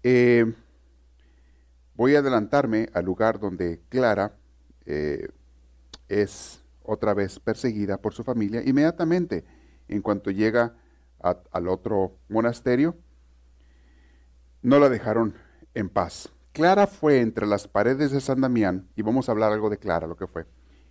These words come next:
Clara fue entre las paredes de San Damián como un cirio que se consumió, aparentemente sin utilidad práctica. Ante los ojos de la gente,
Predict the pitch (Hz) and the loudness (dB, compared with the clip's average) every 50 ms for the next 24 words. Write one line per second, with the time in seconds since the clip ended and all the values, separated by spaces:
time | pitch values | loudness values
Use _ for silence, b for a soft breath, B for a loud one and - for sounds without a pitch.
0 | b _ - 120 139 160 160 - - 131 123 117 - 104 101 95 - - 92 92 | b _ -2 0 0 0 0 -2 -2 -2 -2 -2 -2 -4 -4 -4 -4 -4 -2 0
1 | 101 110 120 123 123 117 120 113 117 117 110 104 98 98 104 - - 107 104 113 | 0 0 0 0 -2 -2 -2 -2 -2 -2 0 0 0 -2 -2 -2 -4 -2 0 0
2 | 127 147 139 - - - 139 135 127 127 123 - - 104 - - 98 - 104 98 | 0 0 -2 -4 -2 0 0 2 2 2 0 -2 -4 -6 -6 -6 -6 -4 -4 -6
3 | 90 - - 98 101 104 110 110 117 139 160 - _ _ _ b b b b - | -4 -6 -8 -6 -4 -2 -2 -2 -2 -4 -6 -12 _ _ _ b b b b -2
4 | 117 117 - 127 127 160 202 220 - 196 180 160 120 101 95 - 87 90 - - | -2 0 0 0 0 0 0 0 -2 -2 0 0 0 -2 -2 -4 -6 -6 -2 0
5 | 127 127 123 - - - 147 139 143 - 143 127 117 117 107 113 117 123 - _ | 0 0 0 0 0 0 0 0 2 0 -2 0 2 2 2 2 2 0 -2 _
6 | - 131 147 156 - - 101 - - - - - _ _ _ _ _ _ _ _ | -4 -2 -2 -4 -6 -10 -12 -10 -10 -12 -14 -14 _ _ _ _ _ _ _ _
7 | _ - 113 117 113 - 143 131 123 - 175 165 - 175 170 160 131 117 - 143 | _ -2 -2 0 0 0 0 -2 -2 -4 -6 -6 -6 -4 -2 0 -2 0 0 0
8 | 147 143 117 - 131 147 | 0 0 0 -2 -6 -6